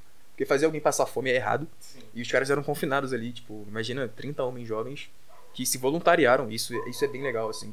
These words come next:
Speaker 1: foi um estudo americano, né, de, da cidade, da Universidade de Minnesota, é, e o patriotismo lá é tão forte que os caras se sen-, eles não estavam na guerra lutando, mas eles se sentiram como soldados só por tá contribuindo pra ciência do país e de uma forma melhorar a vida deles ali.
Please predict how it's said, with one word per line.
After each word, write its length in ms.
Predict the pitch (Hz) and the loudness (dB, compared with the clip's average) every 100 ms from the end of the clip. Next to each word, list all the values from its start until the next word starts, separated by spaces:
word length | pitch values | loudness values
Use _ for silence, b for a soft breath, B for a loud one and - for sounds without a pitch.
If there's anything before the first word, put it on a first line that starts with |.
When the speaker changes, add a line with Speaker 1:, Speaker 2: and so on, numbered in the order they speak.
| - | -6
Speaker 1:
foi 100 | 107 | -6
um 120 | 107 101 | -6 -8
estudo 220 | - 120 | -6 -4
americano, 460 | 120 120 110 131 139 | -4 -4 -4 -6 -4
né, 180 | 120 107 | -6 -6
de, 160 | 104 98 | -8 -8
da 140 | - | -8
cidade, 260 | - 104 - | -6 -6 -4
da 80 | 110 | -6
Universidade 300 | 113 110 110 | -2 -2 -4
de 60 | |
Minnesota, 520 | 113 113 107 110 139 143 B B B B B B B - | -6 -4 -2 -2 -2 -6 B B B B B B B -4
é, 540 | 107 110 110 110 110 - | 2 4 4 2 0 -4
e 100 | 120 | -4
o 60 | 135 | -6
patriotismo 600 | - 131 135 135 135 135 | 4 6 6 -2 -2 0
lá 120 | 135 | 2
é 40 | |
tão 180 | 135 143 | 2 -2
forte 500 | 156 - 151 156 - | -4 0 0 0 -8
que 120 | - | -8
os 100 | 120 | -6
caras 240 | - 127 127 | 0 0 0
se 140 | 139 | 0
sen-, 260 | - 143 139 | 0 -2 -4
eles 160 | 135 135 | -4 -2
não 120 | 143 | -2
estavam 320 | 175 151 135 131 | 0 0 0 -2
na 100 | 135 | -4
guerra 220 | 117 123 | -4 -4
lutando, 480 | 127 - 120 143 165 B B | -6 -8 -8 -8 -8 B B
mas 140 | 120 127 | -4 -2
eles 120 | 127 | 0
se 60 | |
sentiram 300 | - 143 147 | -2 -2 -2
como 180 | 139 147 | -2 -2
soldados 560 | - 170 165 143 143 - | -2 -4 2 2 2 0
só 180 | - 170 | 4 2
por 200 | - 160 | 0 0
tá 260 | - 151 | 6 6
contribuindo 680 | - - 143 143 143 135 143 | 4 -4 -4 -4 -6 -6 -6
pra 140 | - 135 | -2 -2
ciência 320 | 127 127 127 | -2 -10 -10
do 80 | 123 | -4
país 400 | 127 117 120 123 | -4 -4 -8 -10
e 80 | 123 120 - | -12 -12 -10
de 80 | |
uma 120 | 123 120 | -10 -8
forma 200 | 127 127 | -8 -8
melhorar 480 | 123 120 110 107 - | -2 -2 -2 -4 -6
a 80 | 104 | -8
vida 160 | 107 | -8
deles 180 | 104 101 | -8 -8
ali. 180 | 98 | -8